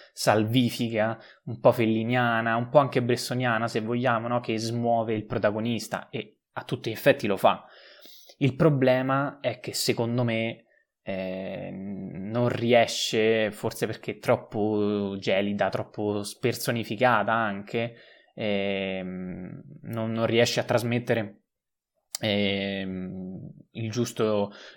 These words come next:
eh, diciamo le, le giuste, eh, espressioni, le giust-, e nelle giuste situazioni non riesce secondo me ad essere, ad essere incisiva,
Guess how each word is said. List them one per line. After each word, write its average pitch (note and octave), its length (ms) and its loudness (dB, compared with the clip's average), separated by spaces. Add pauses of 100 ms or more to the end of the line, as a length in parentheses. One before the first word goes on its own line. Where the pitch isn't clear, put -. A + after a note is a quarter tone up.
eh, F2 220 -8
diciamo A#2+ 300 2
le, A#2+ 160 4
le A#2 200 2
giuste, A#2+ 760 -2
eh, G2 300 0
espressioni, B2+ 800 4
le A2+ 140 0
giust-, - 340 -4
e C3 120 -2
nelle B2+ 320 4
giuste B2+ 280 0
situazioni B2 580 0
non G2+ 140 0
riesce G2+ 340 0
secondo G2 280 -4
me G2 120 -2
ad F#2+ 100 0
essere, F#2+ 540 -2
ad A#2 140 2
essere G#2 440 2
incisiva, A2 640 -2